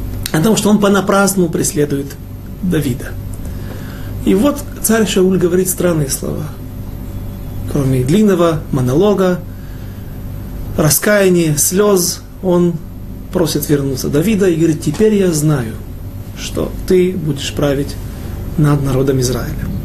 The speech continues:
И говорит Мидраш, откуда он, на основании чего он говорит:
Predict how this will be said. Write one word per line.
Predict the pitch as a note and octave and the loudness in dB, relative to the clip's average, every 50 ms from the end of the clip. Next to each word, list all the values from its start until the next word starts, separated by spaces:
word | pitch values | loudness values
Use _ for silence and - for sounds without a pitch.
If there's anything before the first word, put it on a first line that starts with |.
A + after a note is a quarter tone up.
| - - - - - - - - - | -6 -6 -6 -6 -6 -6 -6 -2 0
И | - | 0
говорит | D3 C3+ C3+ C#3 C#3 | 2 2 2 2 4
Мидраш, | F3+ F#3+ G#3 B3 B3 B3+ B3 - G3 | 4 4 4 4 4 2 2 0 0
откуда | E3 - - A#3+ A3 G#3 | -2 0 2 4 4 4
он, | G3 G3 F#3+ F#3 F#3 - - - - - - - - - | 4 4 2 2 0 -4 -6 -10 -12 -10 -10 -10 -6 -4
на | - C3 | -2 -2
основании | - - D#3 D#3 D#3 D3+ | 0 2 2 4 4 4
чего | D3 - - F3 F#3+ A3 | 2 2 2 4 4 4
он | G#3 G#3 G3+ F#3+ | 4 4 4 4
говорит: | F#3 F3+ E3+ F3 F3+ E3+ | 4 4 4 4 4 2